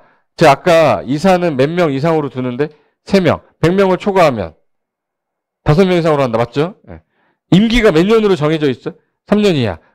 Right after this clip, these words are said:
연임이 된다, 안 된다? 된다. 어, 연임할 수 있다. 조합장이 아닌 임원은 대의원이 될 수 있다. 조합장이 아닌 임원은 이사감사죠.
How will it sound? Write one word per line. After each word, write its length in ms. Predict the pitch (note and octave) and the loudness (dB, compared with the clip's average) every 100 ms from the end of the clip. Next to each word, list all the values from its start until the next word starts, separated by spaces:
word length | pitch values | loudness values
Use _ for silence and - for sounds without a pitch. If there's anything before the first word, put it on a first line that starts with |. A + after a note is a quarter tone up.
| - | 0
연임이 400 | C#3 F#3 A3 G#3 | 2 4 2 0
된다, 300 | C#3+ D#3 E3+ | -2 -2 -2
안 100 | A#2 | -2
된다? 320 | G#2+ F#2+ E2+ _ _ | -4 -8 -12 _ _
된다. 320 | - A#3+ F#2+ - _ _ _ | -4 -2 -2 -6 _ _ _
어, 220 | - G2+ D#2+ | -2 -2 -2
연임할 340 | A2+ D3+ D#3+ C#3+ | -2 0 0 0
수 300 | - F2+ - _ | -4 -14 -14 _
있다. 340 | A2+ - E2 - _ _ _ _ _ | -14 -8 -8 -10 _ _ _ _ _
조합장이 600 | - F#3 A3 A3 A3 G3+ | 0 4 4 2 0 2
아닌 280 | E3 D#3 F3 | 0 0 -2
임원은 560 | D3 E3 E3 G3 G#3+ F#3 | -4 -2 0 0 -2 -4
대의원이 360 | D3+ D#3 E3+ D#3+ | -2 0 0 -2
될 140 | D3 | -4
수 120 | - | -6
있다. 360 | A2 - E2 - _ _ _ _ _ _ _ _ - _ | -8 -6 -6 -8 _ _ _ _ _ _ _ _ -20 _
조합장이 680 | - F3+ G#3 G#3 G#3 G3 F#3+ | 0 2 2 2 0 0 -2
아닌 300 | B2+ D#3+ F3 | -2 -2 -2
임원은 360 | D#3 E3+ E3+ D3 | -2 -2 -2 -2
이사감사죠. 840 | C#3 C#3 A#2+ C3 C3+ F#2 E2+ D#2 | -4 -4 -4 -4 -4 -4 -8 -12